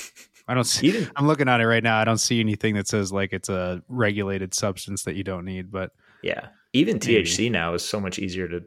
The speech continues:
Speaker 2: to probably get. But, um,
Speaker 1: Yeah.
Speaker 2: you know, with, with how it was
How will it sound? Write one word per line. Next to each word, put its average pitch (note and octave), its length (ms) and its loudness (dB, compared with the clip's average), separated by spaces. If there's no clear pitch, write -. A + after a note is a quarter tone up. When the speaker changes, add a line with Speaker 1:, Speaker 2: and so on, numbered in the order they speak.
Speaker 2:
to F2+ 120 -6
probably F2+ 440 -6
get. F#2 260 -4
But, G#2+ 220 0
um, G2+ 300 2
Speaker 1:
Yeah. F#2+ 140 -2
Speaker 2:
you B2+ 100 4
know, G2+ 160 4
with, G2+ 500 2
with A#2+ 180 2
how A2+ 220 6
it A2 100 2
was G2+ 300 2